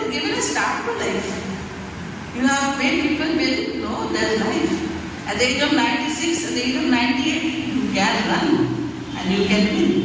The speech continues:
So this inspiration is not a small thing, and that too in a, in an area where the tribal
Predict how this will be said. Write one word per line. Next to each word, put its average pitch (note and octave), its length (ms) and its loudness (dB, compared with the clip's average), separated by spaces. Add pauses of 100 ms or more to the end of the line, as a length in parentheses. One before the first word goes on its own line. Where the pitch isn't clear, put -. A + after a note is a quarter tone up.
(520)
So G4 160 -2
this - 280 2 (160)
inspiration E4 800 -2
is - 200 -4
not E4+ 220 0
a E4+ 60 2
small F4 320 0 (120)
thing, - 360 0
and - 160 2
that A3+ 240 0
too - 160 -2 (100)
in - 100 -2
a, A3+ 80 -2 (320)
in G#3+ 80 -2
an A#3 320 0
area D#4+ 360 2 (420)
where B3 100 -4
the B3+ 200 -2
tribal A3 440 0